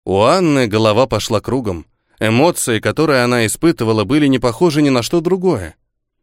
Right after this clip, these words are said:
Это даже круче, чем секс, которого в жизни девушки и так было мало. Чистая и незамутненная сила, как в огнестрельном оружии.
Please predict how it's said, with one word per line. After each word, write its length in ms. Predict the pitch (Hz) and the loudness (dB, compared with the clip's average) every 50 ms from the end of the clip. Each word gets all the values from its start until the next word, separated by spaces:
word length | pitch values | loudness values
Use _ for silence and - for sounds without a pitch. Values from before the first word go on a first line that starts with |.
| _ _ _ _ | _ _ _ _
Это 300 | - 107 123 117 147 139 | -2 -2 0 0 0 0
даже 240 | 127 135 120 139 131 | 0 0 0 -2 -2
круче, 320 | - 147 143 143 - - | 0 0 0 0 0 -2
чем 240 | 110 - 151 143 135 | -2 0 0 0 0
секс, 560 | - - - - 135 127 127 127 - - - | -2 -4 -2 0 2 2 0 0 -2 -8 -4
которого 420 | - 123 113 123 117 110 107 110 | -4 -2 -2 0 -2 0 0 0
в 60 | 98 92 | -2 -2
жизни 360 | 90 127 135 117 101 110 107 | -2 0 0 0 0 -2 -2
девушки 400 | 95 117 135 127 113 - - 110 | 0 0 0 0 -2 -2 -4 -4
и 40 | 101 | -2
так 160 | - 104 87 | -2 -4 -4
было 180 | 92 90 87 | -4 -4 -4
мало. 320 | 90 92 90 82 78 78 76 _ _ _ _ _ _ _ _ _ _ _ - - _ _ | -4 -4 -4 -4 -6 -10 -14 _ _ _ _ _ _ _ _ _ _ _ -20 -20 _ _
Чистая 680 | - - - 175 196 185 - - - - 92 82 78 76 | -4 0 0 2 2 0 -2 -4 -6 -8 -8 -8 -8 -8
и 160 | 78 92 117 | -2 0 2
незамутненная 1160 | 131 139 143 131 110 135 139 139 131 110 - 117 120 135 156 160 151 143 139 135 127 120 117 | 4 4 2 2 2 0 0 0 -2 -2 -2 0 2 2 2 2 2 2 2 2 0 0 0
сила, 460 | 107 - - - 165 180 165 143 120 107 | -2 -2 -2 0 2 2 4 2 2 2
как 200 | - 135 120 - | 0 -2 -2 -2
в 60 | 120 | -4
огнестрельном 720 | 131 123 135 139 127 - - 151 156 151 139 135 131 131 | 0 2 0 0 0 0 0 0 0 2 2 0 0 0
оружии. 580 | 131 135 143 135 123 107 87 90 78 76 78 | 0 0 0 0 -2 -2 -4 -6 -10 -10 -14